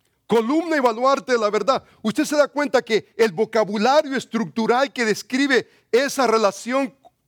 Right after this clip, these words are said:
de la iglesia con la, con la verdad es increíble. Por ejemplo, la, la, la Biblia de las Américas usa columna y sostén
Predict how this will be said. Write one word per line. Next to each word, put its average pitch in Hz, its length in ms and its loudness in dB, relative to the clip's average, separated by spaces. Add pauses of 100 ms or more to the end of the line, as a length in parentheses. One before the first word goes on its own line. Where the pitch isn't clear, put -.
(240)
de 175 160 0
la 214 120 2
iglesia 208 460 -2 (280)
con 233 260 0
la, 208 300 -2
con 220 180 0
la 202 120 2
verdad 196 440 0 (140)
es 262 240 -2
increíble. 269 1080 -2 (260)
Por - 140 0
ejemplo, 285 580 0
la, 233 340 2
la, 208 440 0 (120)
la 196 260 2
Biblia 233 220 -2
de 233 80 4
las - 120 -2
Américas 196 720 -2
usa 214 400 -2 (180)
columna 208 600 -2 (220)
y 214 100 0
sostén 240 880 -2